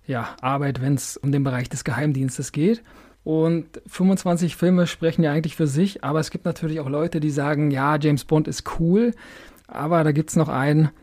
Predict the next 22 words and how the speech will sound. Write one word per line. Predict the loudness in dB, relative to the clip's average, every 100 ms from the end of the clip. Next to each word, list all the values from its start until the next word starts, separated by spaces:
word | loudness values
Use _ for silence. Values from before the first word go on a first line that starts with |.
| _ -2
der | 2 2 0
kann | 2 4
noch | 6
ein | 6
bisschen | 6 4 4 4
mehr, | 2 0
der | -2 -6
ist | -6
noch | -4
ein | -2
bisschen | -2 -4
vielfältiger, | -4 -2 -2 2 0 2 2 2 2 0 0
der | -2 -4 -4 -8 -12 -20 _ -12
ist | -8
vielleicht | -4 -4 -2
auch |
ein | -2
bisschen | -2 -4 -4
eleganter, | -2 -2 -2 -2 -4
auch | -4
ein | -4
bisschen | -4 -2 -2